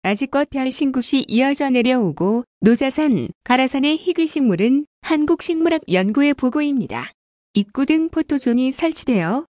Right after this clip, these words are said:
기념사진을 촬영할 수 있으며, 학동의 옛 지명을 본따 이름 지은 금으로 솔길을 거닐면 소나무 향과 바다의 파도 소리가 공감각적으로 다가옵니다.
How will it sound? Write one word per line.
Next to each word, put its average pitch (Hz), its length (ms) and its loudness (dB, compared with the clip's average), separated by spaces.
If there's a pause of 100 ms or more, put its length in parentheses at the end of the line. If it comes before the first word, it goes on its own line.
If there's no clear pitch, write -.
(120)
기념사진을 302 760 2
촬영할 320 400 0
수 294 140 -2
있으며, 196 500 -4 (200)
학동의 294 640 0
옛 214 180 4
지명을 294 400 2
본따 247 560 0
이름 226 280 0
지은 277 280 2
금으로 269 400 4
솔길을 285 460 0
거닐면 254 680 0 (240)
소나무 311 540 2
향과 285 460 2
바다의 240 480 0
파도 320 340 0
소리가 196 640 0 (200)
공감각적으로 285 1000 2
다가옵니다. 233 880 -2